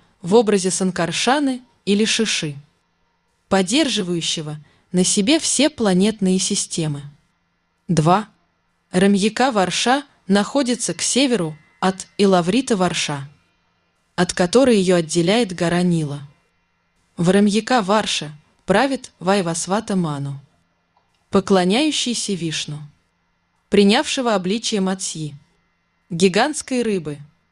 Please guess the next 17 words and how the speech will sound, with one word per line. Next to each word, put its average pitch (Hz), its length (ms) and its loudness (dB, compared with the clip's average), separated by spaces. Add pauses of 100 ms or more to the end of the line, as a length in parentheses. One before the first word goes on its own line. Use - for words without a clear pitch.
(400)
Три. 208 340 2 (720)
Хиранмая-варша 208 1200 0 (260)
находится 202 640 0
к 151 80 -12
северу 226 540 0 (460)
от 180 200 0
Рамьяка-варша, 185 1080 0 (840)
от - 200 -2
которой 226 460 4
её 180 200 2
отделяет 175 520 0
гора 175 300 -2
Швета. 151 500 -4 (760)
В - 100 -16
Хиранмая-варше 202 1160 0 (320)
правит 233 480 -2 (100)
Арьяма, 156 640 -2